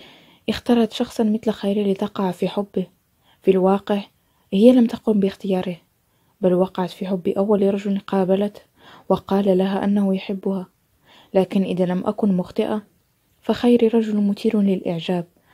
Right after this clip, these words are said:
ومحبوب من طرف النساء. ما الذي يمتلكه؟ ماذا لديه ولا يوجد عند بقية الرجال؟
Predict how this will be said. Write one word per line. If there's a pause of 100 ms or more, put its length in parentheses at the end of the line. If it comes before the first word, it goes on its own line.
(220)
ومحبوب
من
طرف
النساء. (640)
ما
الذي
يمتلكه؟ (840)
ماذا
لديه (260)
ولا
يوجد
عند
بقية
الرجال؟